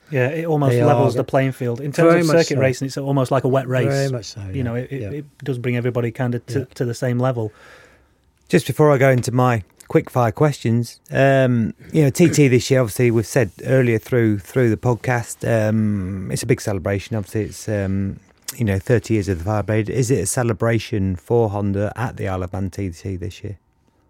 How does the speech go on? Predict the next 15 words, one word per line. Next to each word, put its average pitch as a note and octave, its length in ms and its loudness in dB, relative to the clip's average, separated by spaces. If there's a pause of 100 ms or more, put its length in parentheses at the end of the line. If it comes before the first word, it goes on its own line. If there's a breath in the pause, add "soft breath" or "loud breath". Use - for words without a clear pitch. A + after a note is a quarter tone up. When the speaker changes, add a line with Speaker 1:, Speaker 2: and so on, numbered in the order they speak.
(1080 soft breath)
Speaker 2:
There C#3 120 -2
will C3+ 160 2
be, G2+ 120 -8
yes. F#2+ 400 -10
Speaker 3:
Yeah. F2 140 -8 (200)
Speaker 2:
Yeah. F#2+ 120 -20 (580)
Speaker 3:
I B2 40 0
don't A#2 200 2
expect G2+ 260 -4
you F#2+ 60 -8
to G#2 100 -6
go G2+ 120 -2
into F#2+ 180 -4
detail, G2+ 420 -2
but G2+ 180 -6